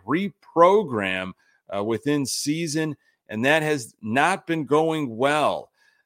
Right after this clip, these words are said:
Uh, hit or miss, really. First inning for Giolito, a middle, middle fastball to get the leadoff hitter Taylor to strike out looking, then a ground out for Bobby Witt Junior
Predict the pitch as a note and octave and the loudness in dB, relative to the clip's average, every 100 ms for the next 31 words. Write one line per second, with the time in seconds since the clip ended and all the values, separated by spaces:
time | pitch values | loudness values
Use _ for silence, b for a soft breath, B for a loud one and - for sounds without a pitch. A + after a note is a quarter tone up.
0 | - A2+ A2 C#3+ F#3 D#3 C#3 E3+ - - | -6 -4 -2 0 0 2 2 0 -2 -6
1 | G#2+ C3+ C#3 F#2+ F2 - _ _ _ - | -2 0 0 -4 -8 -14 _ _ _ 2
2 | G3+ A3+ - C#3+ D3 E3+ E3+ E3+ D3 - | 4 4 0 -4 -4 -2 -4 -6 -8 -6
3 | D3+ A2 C#3 C#3+ C#3+ C#3+ C#3+ C#3 F2 B2 | -6 -4 -2 0 0 0 2 0 -2 -4
4 | B2 F#3+ A3+ G3 F3+ E3+ - - A2+ D3+ | 0 4 4 4 2 0 -2 -6 -4 -2
5 | G3 - - G2+ F#2+ F#2 G2+ F2 B2+ C#3+ | -4 -8 -6 -4 -4 -8 -16 -8 -6 -6
6 | A2+ G2 G#2 C#3 D3 B2+ - A2 A2+ G#2 | -6 -6 -4 -2 0 0 -4 -6 -4 -4
7 | - A2+ B2+ B2+ G#2 F#2+ - A#2 G#2+ G2 | -6 -4 -2 -4 -4 -8 -8 -4 -4 -4
8 | A2 G2+ G2 A2+ A2 A2+ G#2+ G2+ F#2+ E2+ | -4 -4 -4 -6 -6 -8 -8 -8 -10 -10
9 | G2+ A2 B2+ C#3 B2 A2 G2 F#2 G#2 A2 | -4 0 0 0 0 -2 -8 -6 -2 -2
10 | A2 A#2 G2+ G2 - A2+ A#2+ A#2+ | -2 -6 -6 -10 -8 -6 -4 -6